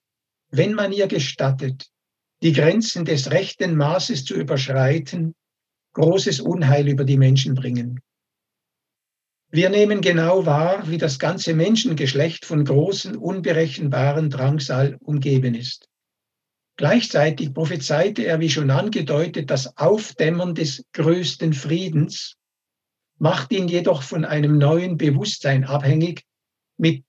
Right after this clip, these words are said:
den Worten: „Das Wohlergehen der Menschheit, ihr Friede und ihre Sicherheit sind unerreichbar,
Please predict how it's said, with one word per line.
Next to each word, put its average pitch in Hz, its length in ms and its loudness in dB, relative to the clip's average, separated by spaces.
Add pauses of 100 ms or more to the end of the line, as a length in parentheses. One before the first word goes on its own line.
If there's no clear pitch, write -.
den 143 220 4
Worten: 160 560 2 (880)
„Das 143 280 0
Wohlergehen 165 560 4
der 151 140 4
Menschheit, 160 720 0 (760)
ihr 165 220 4
Friede 196 500 2
und 165 180 2
ihre 165 220 2
Sicherheit 135 800 -2 (100)
sind 165 400 -2
unerreichbar, 143 1040 0